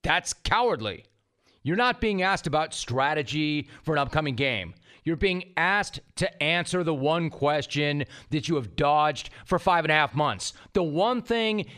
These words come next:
that may have, in fact, cost you the Super Bowl. And believe me, we're not the only ones who want to know. Every guy in your own locker room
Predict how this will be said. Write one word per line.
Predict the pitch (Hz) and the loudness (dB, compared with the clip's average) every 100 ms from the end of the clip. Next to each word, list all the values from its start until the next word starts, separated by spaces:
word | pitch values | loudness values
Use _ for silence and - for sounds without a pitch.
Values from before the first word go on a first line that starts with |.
| 110 | -4
that | 202 202 | -2 0
may | 160 180 190 | 0 0 2
have, | 170 185 180 | 2 2 0
in | 170 | -2
fact, | - 175 175 - | 0 2 0 0
cost | 165 170 - | 0 2 0
you | 165 | -2
the | 160 165 | -2 -2
Super | - 170 160 135 | -2 -2 0 -2
Bowl. | 131 120 95 85 _ _ - | 0 -2 -4 -10 _ _ -8
And | 131 | -4
believe | 156 175 190 | 0 2 2
me, | 165 110 87 - - | 2 -2 -6 -16 -8
we're | 117 170 | -2 2
not | 202 196 | 2 2
the | 190 | 2
only | 180 190 | 0 0
ones | 185 180 | -2 -2
who | 151 | -2
want | 160 165 | 0 0
to | 156 | 2
know. | 170 120 87 - - - | 2 0 -4 -14 -20 -2
Every | 180 202 220 | 0 0 -2
guy | 151 180 196 | 0 2 2
in | 196 | 2
your | 180 | 2
own | 196 185 | 2 2
locker | 156 185 165 160 | 2 2 2 0
room | 131 107 90 | -2 -4 -6